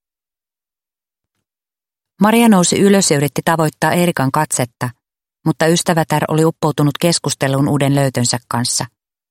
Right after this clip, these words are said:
Miehen nimi oli Anders ja hän työskenteli lääkärinä Visbyn terveyskeskuksessa. Vaikutti harvinaisen sympaattiselta. Naimisissa, sosiopaatti, päihderiippuvainen vai outo pervertikko.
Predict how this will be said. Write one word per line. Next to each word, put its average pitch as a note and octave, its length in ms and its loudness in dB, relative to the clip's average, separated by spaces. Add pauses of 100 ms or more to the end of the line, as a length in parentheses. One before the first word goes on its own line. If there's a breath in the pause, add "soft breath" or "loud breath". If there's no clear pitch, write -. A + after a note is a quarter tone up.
(680)
Miehen D#3 220 4
nimi D#3 200 4
oli C#3+ 140 0
Anders C#3+ 480 0
ja C3+ 80 0
hän C#3+ 120 0
työskenteli D3 580 -2
lääkärinä C#3+ 540 -2
Visbyn C#3+ 400 -2
terveyskeskuksessa. A#2+ 1120 -6 (880)
Vaikutti F3+ 320 -2
harvinaisen E3+ 540 2
sympaattiselta. A#2+ 880 -2 (960)
Naimisissa, C3+ 680 0 (420)
sosiopaatti, C3 840 -4 (440)
päihderiippuvainen D3 1000 0
vai D3+ 140 0
outo E3 220 0
pervertikko. B2 760 -4